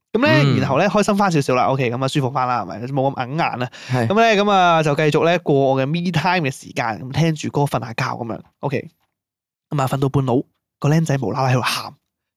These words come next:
Speaker 1: 我嘈醒咗我。
Speaker 2: 哦。
Speaker 1: 咁我心諗，今次抵死啦，肯定係又用呢個姿勢趴喺度，又係整親又喊啦。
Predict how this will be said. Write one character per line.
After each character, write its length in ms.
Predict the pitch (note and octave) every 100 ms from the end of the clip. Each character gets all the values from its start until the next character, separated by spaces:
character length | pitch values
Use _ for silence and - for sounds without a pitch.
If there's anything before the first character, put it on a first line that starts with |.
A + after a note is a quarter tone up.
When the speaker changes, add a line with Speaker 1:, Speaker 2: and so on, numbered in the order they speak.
| _ _ _ _ -
Speaker 1:
我 80 | E3
嘈 240 | - A#2+
醒 120 | A#2+ D3+
咗 100 | D#3
我。 120 | B2+ -
Speaker 2:
哦。 240 | C3+ D3 B2 A#2 -
Speaker 1:
咁 60 |
我 40 | C3+
心 120 | E3
諗， 220 | C#3+ C#3 - -
今 140 | D3+
次 180 | D#3 B2 -
抵 140 | A#2
死 120 | C#3 C3
啦， 400 | E3 F#3+ G#3+ G#3
肯 120 | C#3
定 100 | E3+
係 220 | C3+ B2+ B2+
又 160 | A#2+
用 160 | A#2+ C3+
呢 60 |
個 100 | E3+
姿 140 | D#3 F#3
勢 240 | F3+ D3
趴 200 | - F3
喺 60 | F3
度， 300 | C#3+ C3 B2+
又 80 | C#3+
係 120 | C#3
整 120 | C#3 D3+
親 240 | D#3+ G3
又 100 | F3+
喊 240 | C#3 D#3 E3+
啦。 140 | A3+